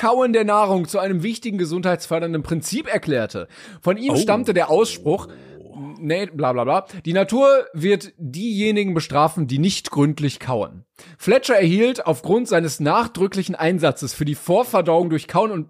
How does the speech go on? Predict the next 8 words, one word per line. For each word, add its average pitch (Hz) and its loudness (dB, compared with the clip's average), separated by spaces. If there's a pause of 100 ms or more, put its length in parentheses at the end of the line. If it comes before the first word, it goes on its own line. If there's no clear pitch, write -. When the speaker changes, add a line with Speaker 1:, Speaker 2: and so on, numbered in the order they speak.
(140)
Speaker 1:
den 156 0
Beinamen 185 0 (240)
The 135 0
Great 180 2 (380)
Masticator, 160 -2 (140)
das 123 -6
große 170 2
Mahlwerk. 127 0